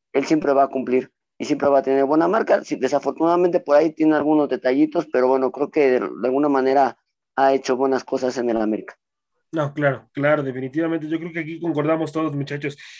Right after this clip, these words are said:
Speaker 2: Eh, vámonos ahora con, en, en, con Sánchez, el, el paraguayo. Allá vámonos ahí al círculo de la media cancha, muchachos.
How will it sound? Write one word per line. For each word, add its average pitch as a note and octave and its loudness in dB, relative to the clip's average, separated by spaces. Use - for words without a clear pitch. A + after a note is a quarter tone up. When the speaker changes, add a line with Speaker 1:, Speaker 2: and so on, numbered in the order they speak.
Speaker 2:
Eh, F#3 2
vámonos A#3 4
ahora B3 0
con, A3+ 0
en, F3+ -6
en, E3+ -2
con E3+ -4
Sánchez, A#3 0
el, C#3+ -6
el C#3 -4
paraguayo. G3 0
Allá C#3+ -10
vámonos D3+ -8
ahí D3 -4
al B2+ -10
círculo E3+ -4
de D3+ 0
la D3+ 0
media F3+ -2
cancha, G3 -4
muchachos. F3+ -8